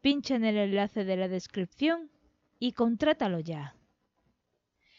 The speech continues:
El estudio sobre las ciudades con las mejores vidas nocturnas del mundo, elaborado por Noche Madrid,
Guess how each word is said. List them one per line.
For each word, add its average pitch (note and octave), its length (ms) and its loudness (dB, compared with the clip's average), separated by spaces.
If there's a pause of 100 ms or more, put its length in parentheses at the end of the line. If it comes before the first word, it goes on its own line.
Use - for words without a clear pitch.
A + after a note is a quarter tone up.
(240)
El B3+ 120 2
estudio F4+ 460 2
sobre A#3+ 320 -2
las G#3+ 220 -2
ciudades B3 440 -2
con A3+ 220 0
las A3+ 180 -2
mejores D#4 480 -2
vidas C4+ 360 -2
nocturnas G#3 680 0
del G3 140 0
mundo, C#4+ 480 0
elaborado G#3+ 600 -2
por G3 260 -6
Noche A3 360 -2
Madrid, D4 360 0